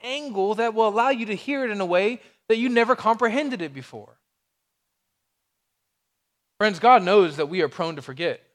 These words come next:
which is why he has ordered our lives in every way to constantly remind us. Every time we eat food, we are reminded that we are in need of something outside of ourselves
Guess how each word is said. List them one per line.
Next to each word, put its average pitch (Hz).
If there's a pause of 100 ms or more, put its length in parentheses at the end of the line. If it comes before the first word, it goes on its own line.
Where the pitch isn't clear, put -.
(460)
which 202
is 185
why 208
he 233
has 220
ordered 214
our 175
lives 190 (420)
in 220
every 233
way 226 (440)
to 202
constantly 196
remind 151
us. 90 (1300)
Every 151
time 220
we 240
eat 240
food, 196 (1000)
we 139
are 165
reminded 185 (840)
that 143
we 175
are 175
in 175
need 185
of 151
something 143
outside 139
of 127
ourselves 113